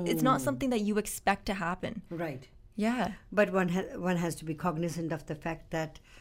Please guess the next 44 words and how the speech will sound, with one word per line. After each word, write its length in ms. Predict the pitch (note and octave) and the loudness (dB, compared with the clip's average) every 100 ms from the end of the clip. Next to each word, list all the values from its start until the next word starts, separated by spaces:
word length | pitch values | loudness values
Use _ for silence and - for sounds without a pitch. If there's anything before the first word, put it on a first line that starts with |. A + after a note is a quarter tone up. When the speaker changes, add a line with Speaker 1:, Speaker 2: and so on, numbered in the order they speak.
| - - | -20 -8
Speaker 2:
you 60 | E3+ | -2
know, 140 | E3 E3 | 0 0
a 180 | E3+ F3+ | -2 0
lot 80 | F#3 | 0
of 100 | G3 | 0
things 240 | F#3 F#3 | 0 0
are 120 | F3 D#3+ | 0 -2
happening 320 | D#3+ E3+ D#3 | -4 -2 -2
around 340 | C#3 C#3+ E3+ | 0 -2 -4
us. 400 | G3+ G#3+ - - - - | -4 -8 -10 -12 -12 -4
Speaker 1:
Yeah. 100 | F#3+ | 0
Speaker 2:
So, 320 | F3+ E3+ E3 - | 2 2 0 -4
you 80 | E3+ | -4
know, 140 | D#3+ D3+ | -2 -2
we 180 | E3 | -2
have 220 | D#3 D3+ - | -4 -4 -6
to 80 | |
be 100 | D3 | -8
careful. 440 | D3 D#3+ C#3+ G3+ A3+ - - - - | -4 -4 -4 -6 -6 -10 -14 -16 -10
If 120 | - | -4
you 60 | F#3+ | -4
see 180 | - G3 | -2 -2
someone 440 | G3+ F3+ F3+ F#3 | -2 0 0 -2
who 100 | F3 | -4
is 140 | E3 | -6
slightly 480 | - F3+ F3+ F3+ F#3+ - | -6 -2 -2 -2 -6 -6
confused 580 | E3+ - F3 F#3 D#3 - - - - - | -8 -6 -4 -4 -6 -12 -16 -16 -16 -8
and 120 | E3+ D#3+ | -4 -2
roaming 300 | E3+ F3+ F3 | -2 -2 -2
around 380 | E3+ F3 F3+ E3+ | -4 -4 -4 -2
or, 300 | D3 C#3+ C#3+ D3+ | -2 -4 -6 -6
or 100 | D3+ | -6
just 300 | F3+ - - | -6 -8 -8
sitting 260 | D#3+ F3+ | -8 -8
somewhere, 480 | - E3+ E3+ F3 F#3 - - - - - - | -6 -6 -4 -4 -6 -10 -20 -20 -20 -12 -4
it's 180 | B3+ - | -2 2
not 200 | A3+ E3 | 0 0
rude 280 | F3 F#3+ - - | -2 -2 -4 -8
to 60 | D3+ | -4
go 120 | E3+ | -2
and 320 | D#3 D#3+ D#3+ - | 0 -2 -4 -4
talk 220 | D#3 - | -6 -6
to 80 | C#3+ | -12
them. 200 | - | -12